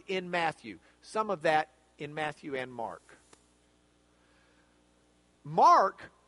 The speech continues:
forty-one percent. Uh, yeah, we got it. Okay, there. Mark,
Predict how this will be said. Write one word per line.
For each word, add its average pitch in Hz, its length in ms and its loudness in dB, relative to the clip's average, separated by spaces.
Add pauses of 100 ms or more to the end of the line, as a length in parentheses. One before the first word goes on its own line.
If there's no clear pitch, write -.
forty-one 226 840 4
percent. 147 800 -4 (1300)
Uh, 143 420 2
yeah, 139 260 -4
we 170 120 -16
got 117 180 -4
it. 117 120 -10
Okay, 135 200 -8
there. 120 280 -6 (420)
Mark, 285 440 2